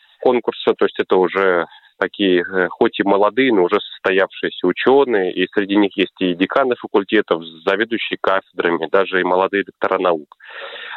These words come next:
А что касается дебютной номинации, то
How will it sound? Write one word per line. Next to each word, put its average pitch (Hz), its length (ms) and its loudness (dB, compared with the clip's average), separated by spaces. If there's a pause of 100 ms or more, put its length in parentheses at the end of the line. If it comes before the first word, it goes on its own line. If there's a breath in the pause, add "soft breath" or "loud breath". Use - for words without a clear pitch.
(120 loud breath)
А 95 200 0
что - 180 -2
касается 127 500 -2
дебютной 127 440 0
номинации, 92 800 0
то 104 300 2